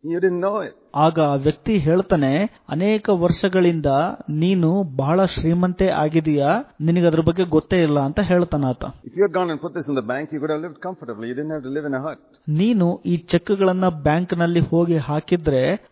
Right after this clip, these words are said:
Speaker 2: ನೀನು ಅನುಕೂಲಕರವಾಗಿ ಬದುಕಬಹುದಾಗಿತ್ತು, ಈ ಗುಡಿಸಲಿನಲ್ಲಿ ಬದುಕೋ ಅವಶ್ಯಕತೆ ಇರ್ಲಿಲ್ಲ ಅಂತ ಹೇಳ್ತಾನೆ.
Speaker 1: I heard that story some years ago and I thought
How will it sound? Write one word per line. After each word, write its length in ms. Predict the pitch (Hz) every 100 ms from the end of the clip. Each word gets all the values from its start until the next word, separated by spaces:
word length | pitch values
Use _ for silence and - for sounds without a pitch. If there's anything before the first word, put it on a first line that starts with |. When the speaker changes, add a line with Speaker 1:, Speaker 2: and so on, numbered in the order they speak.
| -
Speaker 2:
ನೀನು 380 | 156 190 190 190
ಅನುಕೂಲಕರವಾಗಿ 1040 | - 160 165 196 196 185 175 165 165 165
ಬದುಕಬಹುದಾಗಿತ್ತು, 1200 | 151 151 156 170 151 143 156 151 143 143 - 220
ಈ 140 | - 156
ಗುಡಿಸಲಿನಲ್ಲಿ 1200 | 135 165 185 - 185 175 165 165 165 226 - 147
ಬದುಕೋ 300 | 151 156 175
ಅವಶ್ಯಕತೆ 520 | 156 160 - 170 160
ಇರ್ಲಿಲ್ಲ 340 | 156 156 156 143
ಅಂತ 200 | 143 220
ಹೇಳ್ತಾನೆ. 460 | 208 190 170 127
Speaker 1:
I 220 | - 175
heard 180 | 185 156
that 300 | 131 117 -
story 240 | 139 120 95 92 _ _ -
some 160 | 101
years 220 | 120 104 98
ago 240 | 110 107
and 80 | 98
I 100 | 101
thought 280 | - 113